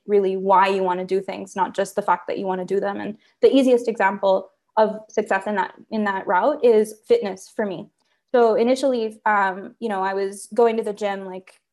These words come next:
I was trying to go to the gym five to seven times a week, which is, you know, a lot. And for someone that didn't work out that consistently before, it was a big change. And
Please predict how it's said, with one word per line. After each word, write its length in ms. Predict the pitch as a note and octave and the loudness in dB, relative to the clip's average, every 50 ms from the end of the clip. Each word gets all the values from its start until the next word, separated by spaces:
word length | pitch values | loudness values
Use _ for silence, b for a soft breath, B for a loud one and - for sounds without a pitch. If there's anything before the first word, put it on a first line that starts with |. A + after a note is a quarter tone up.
| _ - | _ -8
I 40 | G#3+ | -8
was 140 | G#3 - | -8 -6
trying 160 | - A#3 A3+ A3 | -4 -4 -4 -2
to 80 | G#3 | -2
go 60 | G#3+ | -2
to 60 | G#3 G3 | -2 -4
the 80 | G3 F#3+ | -6 -8
gym 180 | G3 F#3 F#3+ | -10 -10 -8
five 300 | F#3 G#3 G3+ F#3+ F#3+ F#3+ | -6 -4 -4 -2 -4 -6
to 100 | - G#3 | -10 -12
seven 260 | G3+ - G3+ F#3+ F#3+ | -8 -8 -8 -8 -8
times 380 | G3+ - F3+ F3+ F#3+ F#3+ F#3+ - - | -8 -6 -6 -6 -6 -10 -12 -12 -12
a 40 | G3 | -10
week, 280 | F#3+ F#3+ F3+ E3+ E3+ F#3 | -8 -8 -10 -10 -10 -14
which 120 | - - | -18 -18
is, 140 | F#3 F#3 F3+ G3 - _ _ | -20 -20 -20 -20 -20 _ _
you 100 | A3 G3 | -8 -8
know, 160 | E3 F#3 F3 b b b b b b | -6 -8 -12 b b b b b b
a 40 | G#3+ | 2
lot. 440 | G3+ F3 E3 F3 G#3+ C#4+ C#4 C#4+ - - | 4 4 4 4 4 4 2 0 0 2
And 380 | A#3 A3 G#3+ G#3 G3+ G3+ G3+ | 4 4 4 4 2 2 0
for 80 | - A3 | 0 0
someone 240 | G#3+ G#3+ G#3+ A3 A3 | 0 0 0 0 2
that 300 | A3 G3+ - - - G#3+ | 2 0 0 -2 -8 -2
didn't 300 | G#3+ B3 A#3+ A#3+ F#3+ - | 0 0 2 2 -2 -2
work 180 | A3 G#3+ G#3 G#3+ | -4 -4 -2 0
out 160 | G#3+ G3+ G#3 - | -2 -2 0 -2
that 180 | G3 - - | -4 -4 -4
consistently 480 | - A#3+ A3 G#3+ G3+ - G#3 G3+ G3+ G3+ | -8 -10 -8 -8 -10 -10 -10 -10 -8 -8
before, 420 | G3 G#3 G3+ - F#3+ F#3+ A3 C4+ | -8 -8 -6 -2 0 0 2 2
it 80 | C4+ A#3 | 0 0
was 140 | G#3+ G#3+ A3 | 0 -2 -2
a 60 | G3+ | -2
big 280 | F#3 G#3+ G3+ G3 G3 - | -2 -2 -2 -2 -4 -6
change. 400 | - F#3 F3 F#3 G#3+ A#3+ A#3 B3 | -6 -6 -4 -4 -6 -4 -4 -4
And 240 | A3 G3+ G3+ G3+ | -4 -4 -4 -8